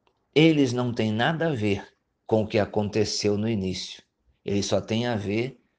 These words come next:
com o bem que querem que nós acreditemos. Podemos entender, então, que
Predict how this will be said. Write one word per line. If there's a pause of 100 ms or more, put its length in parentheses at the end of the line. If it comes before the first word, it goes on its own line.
(260)
com
o
bem
que
querem (800)
que
nós
acreditemos. (1000)
Podemos
entender,
então,
que